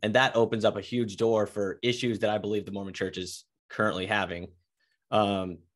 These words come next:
the other thing I wanted to say, uh, push back a little bit on is you were talking about how, like, Jeff Durbin going after missionaries is kind of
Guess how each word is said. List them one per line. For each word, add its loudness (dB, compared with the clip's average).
the 4
other 8
thing 4
I 4
wanted 2
to -6
say, 2
uh, -2
push -4
back 2
a -4
little -2
bit -2
on -2
is -6
you 0
were 2
talking 4
about 4
how, 2
like, -4
Jeff 4
Durbin 2
going -2
after -4
missionaries -4
is -8
kind -2
of -6